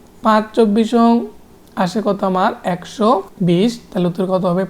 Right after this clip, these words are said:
পাঁচ। পাঁচ is to এক হবে কি? ক্রয় মূল্য এবং লাভের অনুপাত। উত্তর হবে কি? ক নাম্বার। আশা করি বুঝতে পারছেন। তো তারপরে আসুন, দুটি রাশির অনুপাত চার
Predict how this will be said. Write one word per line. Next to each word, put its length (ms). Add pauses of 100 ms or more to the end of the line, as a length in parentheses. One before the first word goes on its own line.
পাঁচ। 240 (600)
পাঁচ 260
is 140
to 60 (180)
এক 140
হবে 220
কি? 100 (600)
ক্রয় 240
মূল্য 240 (240)
এবং 140 (200)
লাভের 360
অনুপাত। 360 (120)
উত্তর 180
হবে 200
কি? 100 (400)
ক 20 (160)
নাম্বার। 280 (600)
আশা 200
করি 200
বুঝতে 260
পারছেন। 320 (180)
তো 60 (180)
তারপরে 400
আসুন, 240 (260)
দুটি 260
রাশির 280 (100)
অনুপাত 420 (160)
চার 160